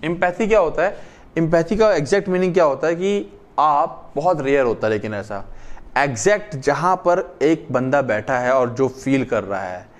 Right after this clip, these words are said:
आप ठीक वहीं पर अपने आप को इमेजिन करके फील करें,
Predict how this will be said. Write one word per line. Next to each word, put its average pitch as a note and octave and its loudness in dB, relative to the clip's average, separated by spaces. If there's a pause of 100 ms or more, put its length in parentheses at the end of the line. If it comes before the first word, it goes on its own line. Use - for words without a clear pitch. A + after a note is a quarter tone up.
(360)
आप F3 0
ठीक G#3+ 2
वहीं D#3 2
पर D#3 0
अपने D3+ 0
आप C#3 0
को D3 0
इमेजिन B2 2
करके C3+ 0
फील A#2+ -2
करें, G#2 -4